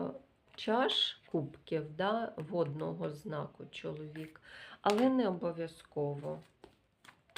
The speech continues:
Мене тут можуть дивитись вже і дівчатка. А, просто до вас хоче проявитись або кохає вас якийсь король,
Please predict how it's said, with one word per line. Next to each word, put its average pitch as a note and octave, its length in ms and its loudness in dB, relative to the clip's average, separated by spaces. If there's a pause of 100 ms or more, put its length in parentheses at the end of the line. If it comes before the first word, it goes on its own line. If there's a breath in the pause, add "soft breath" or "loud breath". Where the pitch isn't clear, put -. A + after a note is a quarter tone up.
(320)
Мене E3 300 -4
тут D#3 240 -6
можуть D#3+ 400 -6
дивитись D#3 840 -2
вже D3+ 300 -4
і D3+ 60 -4
дівчатка. G3 1000 -2 (460 loud breath)
А, F3+ 840 2 (1120)
просто A#3+ 840 2 (540)
до F#3 220 -2
вас G3 240 0
хоче F#3+ 400 -2
проявитись F3+ 800 -2
або E3+ 280 -4
кохає F3+ 580 0
вас E3 340 -4
якийсь E3 420 -8
король, A#3 500 2